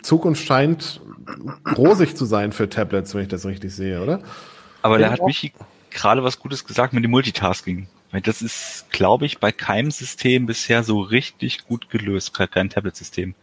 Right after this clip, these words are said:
Speaker 1: Mhm.
Speaker 2: Also bei iPad O S ein bisschen, aber da merkst du eben auch, das gerät an die Grenzen, die halt die App oder Apple halt vorsieht.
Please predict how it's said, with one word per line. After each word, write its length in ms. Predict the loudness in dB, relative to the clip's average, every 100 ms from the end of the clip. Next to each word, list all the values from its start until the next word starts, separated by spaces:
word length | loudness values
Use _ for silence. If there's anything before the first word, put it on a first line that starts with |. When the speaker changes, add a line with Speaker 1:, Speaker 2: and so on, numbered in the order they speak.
| _ -20 -20 -6
Speaker 1:
Mhm. 80 | -2
Speaker 2:
Also 160 | 2
bei 180 | 4 4
iPad 180 | 4 2
O 40 |
S 220 | 0 0
ein 80 | -2
bisschen, 440 | -2 -4 -4 -4 -2
aber 360 | 2 4 6
da 200 | 4 2
merkst 360 | 0 -2 -2 -2
du 60 |
eben 100 | -2
auch, 320 | 4 4 4 -2
das 260 | -12 -8
gerät 160 | -2 0
an 160 | 2
die 80 | 0
Grenzen, 400 | 2 0 2 -2
die 140 | 0 0
halt 120 | -2 _ -20 _ -16 -8
die 100 | -2
App 200 | 0 0
oder 240 | 0 0
Apple 240 | 0 -2 -2
halt 140 | -4
vorsieht. 480 | -4 -4 -4 -6